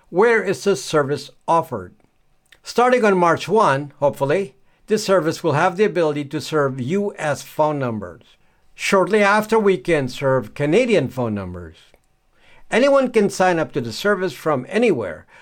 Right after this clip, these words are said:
However, this gives you only U S and Canadian phone numbers. Also, currently, international calling is disabled. The phone numbers given can call out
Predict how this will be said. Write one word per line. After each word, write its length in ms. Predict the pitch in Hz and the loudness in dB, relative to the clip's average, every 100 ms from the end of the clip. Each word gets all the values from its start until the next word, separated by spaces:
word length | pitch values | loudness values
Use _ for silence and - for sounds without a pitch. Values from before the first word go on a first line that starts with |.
| - | -20
However, 480 | - 143 143 147 147 | -2 2 2 2 -2
this 300 | 131 160 185 | -2 -2 -2
gives 260 | - 165 127 | -2 -4 -4
you 180 | 143 - | -8 -6
only 280 | 160 151 143 | -4 -2 -2
U 380 | 139 151 202 185 | -4 -2 0 0
S 300 | 151 139 - - | -2 -4 -10 -10
and 240 | 147 139 | -6 -6
Canadian 520 | 139 135 127 127 127 107 | -4 -2 -2 -2 -2 -6
phone 320 | - 175 165 | 0 0 2
numbers. 640 | 123 98 78 78 - _ _ _ _ - - _ | -2 -6 -12 -18 -20 _ _ _ _ -20 -20 _
Also, 340 | 208 226 226 214 | 2 2 2 2
currently, 440 | 254 269 208 202 | 4 4 2 2
international 580 | 175 170 160 147 - 147 | 2 2 2 -2 -4 -4
calling 400 | 147 147 143 147 | 0 0 0 -6
is 200 | 151 131 | -10 -10
disabled. 760 | 135 123 208 196 120 95 92 - - - | -12 -4 -2 -2 -4 -8 -12 -20 -20 -6
The 120 | - | -4
phone 300 | - 190 214 | -2 0 2
numbers 360 | 185 160 139 127 | 2 0 -4 -2
given 480 | 254 208 165 151 135 | 0 2 0 -2 -4
can 260 | 151 127 | -4 -4
call 280 | 135 147 143 | 0 0 2
out 320 | 131 131 139 | 0 -2 -2